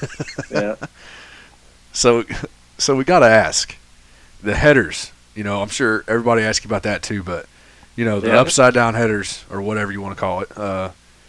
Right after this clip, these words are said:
Speaker 2: so what's the reasoning behind it besides it looks badass? <laughs> We
Speaker 1: Uh,
Speaker 2: think.
Speaker 1: yeah. Yeah, that, uh, that came from my dad too. He was racing the senior sprints, like I said, and
Speaker 2: Okay.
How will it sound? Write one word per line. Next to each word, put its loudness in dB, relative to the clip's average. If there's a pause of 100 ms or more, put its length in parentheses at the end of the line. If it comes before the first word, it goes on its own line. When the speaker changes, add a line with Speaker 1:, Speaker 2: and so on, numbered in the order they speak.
(160)
Speaker 2:
so -2
what's 2
the -4
reasoning 0
behind -4
it -10
besides -4
it -10
looks -12
badass? -6 (960)
<laughs> 0 (260)
We 4
Speaker 1:
Uh, 12
Speaker 2:
think. 10 (100)
Speaker 1:
yeah. 6 (360)
Yeah, 8
that, 4
uh, 4 (200)
that 2
came -4
from -4
my -2
dad -2
too. -2
He -4
was -4
racing -4
the -8 (280)
senior -2
sprints, -8
like -4
I -2
said, -2
and -6 (160)
Speaker 2:
Okay. -12